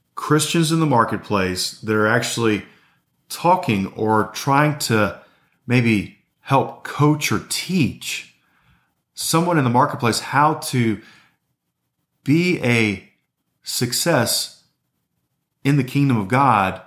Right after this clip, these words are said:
in the marketplace. I hope this is making sense. And so,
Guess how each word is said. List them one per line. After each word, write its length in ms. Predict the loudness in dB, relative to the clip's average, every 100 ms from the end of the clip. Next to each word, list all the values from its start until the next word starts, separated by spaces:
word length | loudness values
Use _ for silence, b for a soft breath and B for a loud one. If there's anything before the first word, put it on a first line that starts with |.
| _ _ _ _ _ _ _ _ _ _ _ -2
in 400 | 0 0 -4 0
the 80 |
marketplace. 840 | 2 2 2 -2 -4 -6 -10 -12 _ _ -6
I 100 | -4 0
hope 140 | 0
this 180 | 0 0
is 80 | 2
making 280 | 2 0 -2
sense. 580 | 0 0 -2 -8 -12 _ b b b b b -2
And 120 | 0
so, 460 | 4 4 4 0